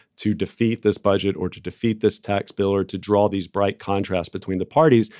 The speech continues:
that are necessary for us to come back and win the majority." And that's when we can do all the great stuff, right? That's when we're finally going to arrive. And this is what Republicans have been told for the past eight years, if not longer.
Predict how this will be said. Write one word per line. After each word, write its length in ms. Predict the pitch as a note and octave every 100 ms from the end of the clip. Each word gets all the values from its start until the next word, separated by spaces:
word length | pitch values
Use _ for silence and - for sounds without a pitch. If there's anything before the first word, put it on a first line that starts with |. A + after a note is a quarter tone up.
| -
that 120 | - A2+
are 100 | A2
necessary 560 | A#2 C3 A#2+ - G#2
for 180 | G2 G#2
us 120 | G#2
to 120 | -
come 260 | - - G#2+
back 240 | G2 F#2
and 140 | G2+ F2+
win 200 | G2 F#2+
the 80 | F2
majority." 480 | E2+ F#2 E2+ - F2+
And 200 | F#2+ F2
that's 440 | A2 D3+ D#3 -
when 220 | G2+ F#2+
we 140 | F#2+ G2
can 140 | F#2+
do 200 | G2+ G#2
all 120 | F#2
the 120 | F2
great 400 | E2+ - G2+ G2+
stuff, 380 | - - F2 -
right? 220 | E2+ F#2+ - - -
That's 400 | - A2+ C#3+ E3
when 140 | B2 G#2+
we're 140 | G2
finally 440 | - A2+ A2 G#2 F#2+
going 240 | F#2+ F#2
to 120 | F2
arrive. 320 | F2+ G2 G2+ F#2
And 100 | G#2
this 140 | C#3
is 100 | D#3
what 140 | B2
Republicans 580 | A#2+ G#2+ A#2+ A#2+ A2 G#2
have 160 | G2 F2+
been 200 | G2+ F#2+
told 480 | - D#3+ E3 A2 A2 - -
for 140 | _ G#2+
the 100 | A2
past 360 | G#2+ G#2 G2 -
eight 260 | A#2 A2 G#2+
years, 380 | A2+ C3 G#2 F#2
if 140 | -
not 220 | G#2 G2+
longer. 420 | A2+ D3 C3 E2